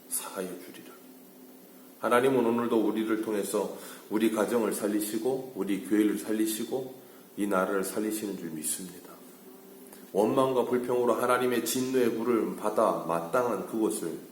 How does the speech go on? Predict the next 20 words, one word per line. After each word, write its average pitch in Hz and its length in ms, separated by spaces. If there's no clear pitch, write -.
모세의 90 480
기도를 98 400
통하여 92 400
용서하시고 101 840
예수 107 440
그리스도의 107 440
대속의 107 420
은혜와 101 480
중보의 110 420
사역을 98 440
통해 95 200
용서하여 98 600
주신 87 320
것처럼 78 340
이제는 110 340
우리를 101 360
그리스도의 104 440
사-, 107 320
사신으로 107 580
부르셨습니다. 85 760